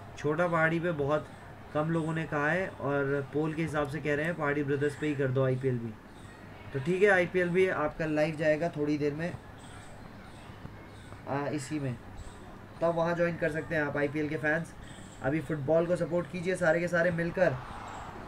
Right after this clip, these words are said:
तभी तो इंडिया फीफा में खेल पाएगा दोस्तों, तभी तो इंडिया फीफा में खेल पाएगा, वरना हम लोग कभी नहीं खेल पाएंगे फीफा, अगर आप लोगों ने भी अपना support हटा लिया तो।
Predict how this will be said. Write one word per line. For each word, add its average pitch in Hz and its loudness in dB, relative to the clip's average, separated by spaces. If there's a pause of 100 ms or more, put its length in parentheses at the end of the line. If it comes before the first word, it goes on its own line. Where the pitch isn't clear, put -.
(140)
तभी 147 -2
तो 175 2
इंडिया 180 2
फीफा 180 0
में 180 0
खेल 180 2
पाएगा 180 4
दोस्तों, 190 2
तभी 180 2
तो 185 -2
इंडिया 180 0
फीफा 175 -2
में 170 -4
खेल 165 -2
पाएगा, 151 2 (600)
वरना 147 0
हम 165 0
लोग 175 0
कभी 165 2
नहीं 156 0
खेल 165 0
पाएंगे 170 0
फीफा, 180 0
अगर 175 4
आप 160 6
लोगों 170 0
ने 170 -2
भी 170 2
अपना 165 0
support 160 -4
हटा 151 4
लिया 156 2
तो। 143 -2